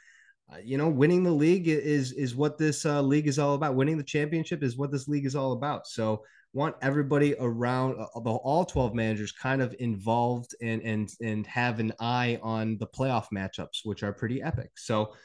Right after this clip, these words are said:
those are a couple things that we're gonna be discussing, along with, uh, several more,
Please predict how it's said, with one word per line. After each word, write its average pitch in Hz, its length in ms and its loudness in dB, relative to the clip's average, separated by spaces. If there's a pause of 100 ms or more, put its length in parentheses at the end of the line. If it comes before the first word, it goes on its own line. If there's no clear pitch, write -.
(280)
those 175 240 6
are 202 100 6
a - 100 2
couple 180 280 2
things 165 340 2
that 135 140 2
we're 151 180 2
gonna 160 140 2
be 143 140 0
discussing, 120 800 0
along 143 380 2
with, 135 240 4
uh, 113 280 2
several 127 420 0
more, 110 440 0